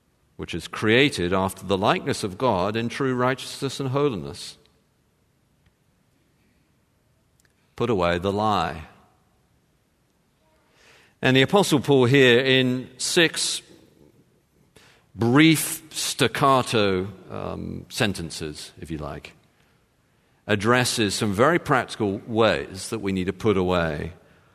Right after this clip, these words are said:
uh, the lie. Uh, he gives a, a positive, a negative, and the rationale. Uh, that's the, the basic pattern for each of them, though he doesn't follow that pattern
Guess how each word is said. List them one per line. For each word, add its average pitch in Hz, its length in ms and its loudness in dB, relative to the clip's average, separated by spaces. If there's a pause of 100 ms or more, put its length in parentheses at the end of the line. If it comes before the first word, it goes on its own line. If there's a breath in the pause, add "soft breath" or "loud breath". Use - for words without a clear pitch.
(360 soft breath)
uh, 82 320 -4
the 82 180 -2
lie. 82 680 -4 (1500)
Uh, 87 100 -6
he 95 160 0
gives 92 260 2
a, 92 240 0
a 90 140 -2
positive, 123 480 0
a 98 40 0
negative, 98 460 -2
and 95 100 -4
the 92 120 -2
rationale. 95 840 -2 (140)
Uh, 90 80 -12
that's 92 220 -8
the, 98 160 -4
the 95 160 -4
basic 107 540 -2
pattern 113 580 -4
for 98 180 -2
each 104 220 -2
of 80 80 -8
them, 78 120 -8
though 85 100 -6
he 95 100 -2
doesn't 90 240 -4
follow 87 340 -2
that 87 320 -2 (320 loud breath)
pattern 92 600 -4